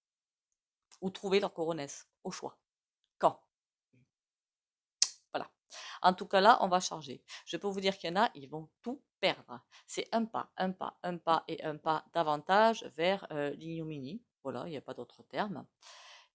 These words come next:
Et, oh, il y en a, mais ça va, ça va envoyer. Mais ça va envoyer. Il y en a, ils vont regretter de pas bouger. Je vous le dis, moi. Et la papesse, le jugement. Mais dites donc, le jugement, il était là, il revient là, à l'envers.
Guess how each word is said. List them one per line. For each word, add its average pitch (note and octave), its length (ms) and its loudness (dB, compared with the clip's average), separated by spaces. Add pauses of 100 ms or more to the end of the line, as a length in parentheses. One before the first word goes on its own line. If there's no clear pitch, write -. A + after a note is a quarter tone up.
(120)
Et, C#3+ 960 2 (180)
oh, D#3 140 -20
il C#3+ 80 -20
y - 20 -16
en C#3+ 100 -12
a, E3+ 160 -12
mais C3 120 -12
ça D3+ 260 -10
va, F3+ 160 -12
ça - 220 -16
va D#3 100 -12
envoyer. G#3+ 580 -8 (160)
Mais F#3+ 100 -2
ça A#3 180 4
va A3+ 100 2
envoyer. A3+ 560 -4 (1700)
Il D3 80 -6
y - 20 -2
en - 20 2
a, G3+ 80 4
ils B3 80 2
vont F#3+ 100 4
regretter E3+ 300 0
de G3 60 -6
pas D#3 140 -4
bouger. D#3 380 -8 (460)
Je - 160 -20
vous F3 80 -12
le G3 60 -10
dis, D#3 160 -16
moi. C#3 160 -14 (920)
Et E3 100 -4
la F3 120 4
papesse, G3+ 460 -6
le E3 80 -12
jugement. F3 480 -6
Mais D#3+ 120 -6
dites - 200 -20
donc, F#3+ 180 -4
le E3 100 -4
jugement, D#3+ 340 -6
il E3 140 -6
était C#3+ 220 -12
là, E3+ 140 -2
il F3+ 100 -8
revient C#3 320 -12
là, E3 180 -14 (220)
à D3+ 80 -6
l'envers. D3 560 -10